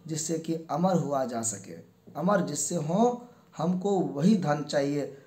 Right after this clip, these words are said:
अन्यथा नहीं चाहिए हमको आपका धन। तो भारतीय दर्शन जो है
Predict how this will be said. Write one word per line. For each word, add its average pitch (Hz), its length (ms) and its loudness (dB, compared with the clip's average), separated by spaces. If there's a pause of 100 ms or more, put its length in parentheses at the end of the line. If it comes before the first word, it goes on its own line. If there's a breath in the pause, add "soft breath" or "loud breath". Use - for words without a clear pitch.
(120)
अन्यथा 113 380 -4
नहीं 101 480 0
चाहिए 135 340 -2
हमको 110 300 -6
आपका - 260 -14
धन। 95 200 -8 (1400 soft breath)
तो - 80 -10
भारतीय 135 460 0
दर्शन 180 440 2
जो 175 80 4
है 180 500 4